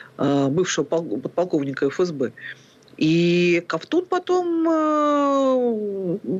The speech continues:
принял такую очень странную раннюю смерть, а Лугового мы наблюдаем,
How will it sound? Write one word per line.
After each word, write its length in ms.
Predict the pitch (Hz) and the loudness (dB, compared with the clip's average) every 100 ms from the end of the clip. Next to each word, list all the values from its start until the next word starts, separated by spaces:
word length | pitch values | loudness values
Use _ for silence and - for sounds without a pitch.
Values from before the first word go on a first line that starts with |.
| 202 254 - | -2 -2 0
принял 680 | 277 247 247 226 226 214 202 | 2 2 2 2 0 -2 -2
такую 360 | 247 240 208 | -4 0 2
очень 240 | 196 220 220 | 2 0 -6
странную 500 | - 254 208 208 226 | -2 -2 0 0 2
раннюю 340 | 226 185 220 | 0 -2 -6
смерть, 400 | - 285 139 - | -4 -4 -4 -2
а 40 | |
Лугового 520 | 135 151 156 202 349 302 | -4 0 0 0 0 -2
мы 220 | 233 285 | -2 -2
наблюдаем, 640 | 233 190 170 175 240 220 | -2 0 0 2 0 -2